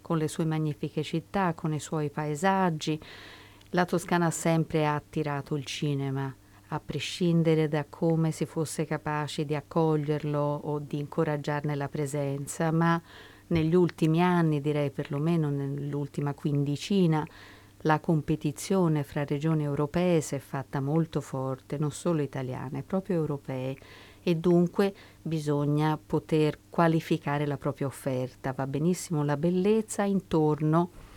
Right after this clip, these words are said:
è interessante mettere qualche cosa di speciale, dei servizi. Noi abbiamo immaginato, ah,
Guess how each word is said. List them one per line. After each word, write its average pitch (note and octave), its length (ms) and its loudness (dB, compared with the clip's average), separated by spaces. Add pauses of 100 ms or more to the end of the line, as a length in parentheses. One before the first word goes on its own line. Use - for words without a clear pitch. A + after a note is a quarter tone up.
(560)
è D#3 100 -4
interessante D#3+ 1000 2
mettere D3+ 760 0 (420)
qualche E3 340 0
cosa D#3 300 0
di C#3 100 -2
speciale, C3 720 -4
dei C3 140 -4
servizi. D#3 720 0
Noi C#3 200 2
abbiamo C#3 320 -2
immaginato, C#3+ 920 -2 (380)
ah, C#3 360 -4